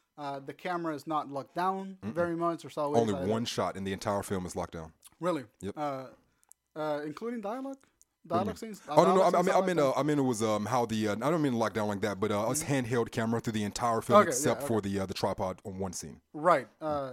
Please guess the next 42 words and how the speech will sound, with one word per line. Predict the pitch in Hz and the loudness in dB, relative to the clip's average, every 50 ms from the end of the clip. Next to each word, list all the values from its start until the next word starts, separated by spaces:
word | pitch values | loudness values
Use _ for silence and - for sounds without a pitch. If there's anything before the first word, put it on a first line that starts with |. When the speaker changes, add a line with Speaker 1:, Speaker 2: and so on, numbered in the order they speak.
| 123 117 - | -12 -16 -10
Speaker 1:
so | - - 175 165 | -4 -2 -2 -2
you | 156 156 165 | -2 -6 -6
kinda | 160 185 185 | -6 -6 -4
get | 180 185 185 175 | -4 -6 -6 -4
that, | 175 165 156 160 160 | -6 -6 -6 -8 -10
that | 165 151 - | -10 -8 -4
sort | - 165 165 | -4 -2 -2
of, | 160 151 | -2 -4
like, | 156 147 139 139 | -4 -6 -6 -8
slight | - - - 165 156 160 156 | -12 -6 -2 0 0 0 0
shakiness | - - - 160 143 - 165 165 160 160 151 - | -4 -6 -6 -6 -6 -4 -4 -2 -2 -2 -4 -6
of, | - - | -8 -6
Speaker 2:
Mm. | - | -6
Speaker 1:
like, | 143 135 123 131 | -6 -8 -8 -8
naturalistic | 143 147 143 139 139 - 151 139 143 147 139 - 156 143 135 135 _ _ _ _ _ _ _ _ _ _ _ _ _ _ | -8 -8 -8 -8 -6 -6 -6 -6 -6 -8 -8 -8 -10 -10 -10 -10 _ _ _ _ _ _ _ _ _ _ _ _ _ _
filmmaking. | - 170 160 160 165 170 165 170 180 180 180 185 | 2 4 4 4 2 -2 -2 -4 -6 -6 -6 -4
Speaker 2:
Yeah. | - 92 90 - - _ _ _ _ - - - - | -2 -2 -2 -4 -8 _ _ _ _ -20 -20 -2 0
Speaker 1:
But | 185 170 151 | 0 2 2
then | 180 175 175 170 170 160 160 151 135 127 | 0 0 0 -2 -4 -6 -8 -10 -10 -6
you | 143 170 | -4 -2
mix | 170 170 180 - - - | 0 0 -2 -2 -2 -4
it | 196 165 | -4 -2
with | 165 165 147 147 | -2 -4 -2 -2
the, | 165 151 147 143 139 135 - - - 175 156 151 143 139 135 135 131 131 131 135 139 _ _ | -2 -2 -2 -2 -4 -8 -14 -20 -20 -20 -20 -20 -20 -20 -20 -20 -20 -20 -20 -20 -20 _ _
the | 147 156 151 156 | -14 -6 -2 2
awkwardness | 156 156 160 160 - 180 170 165 160 147 - | 2 4 2 2 0 -2 0 -2 -2 -2 -4
of | 160 143 | -6 -6
a | 151 | -6
neo-noir | 147 147 147 156 160 156 151 151 143 143 139 147 156 165 170 165 | -4 -4 -2 -2 -2 -2 -2 -2 -2 -2 -2 -4 -4 -6 -6 -8
Speaker 2:
Yeah. | - 82 85 | -6 -6 -4
Speaker 1:
or, | 156 143 | -2 -4
like, | 143 135 | -4 -4
a | 139 | -4
noir | 139 139 135 135 139 147 151 | -6 -6 -6 -6 -6 -6 -8
film. | 147 _ 180 180 185 190 190 _ - | -8 _ -10 -10 -10 -12 -14 _ -10
Speaker 2:
Yeah. | 95 92 87 - _ - | -10 -10 -10 -14 _ -8
Speaker 1:
And | 175 190 | -6 -6
you | 220 269 | -4 -4
get | 339 359 | -4 -4
this | 370 311 233 | -4 -4 -4
very | 180 147 170 180 208 240 254 240 | -2 0 2 2 4 2 2 0
interesting | 233 - 175 170 170 - - 180 - - 190 175 165 156 151 143 139 127 | -2 -2 -4 -4 -2 -4 -6 -8 -4 0 2 2 2 2 2 0 -2 -4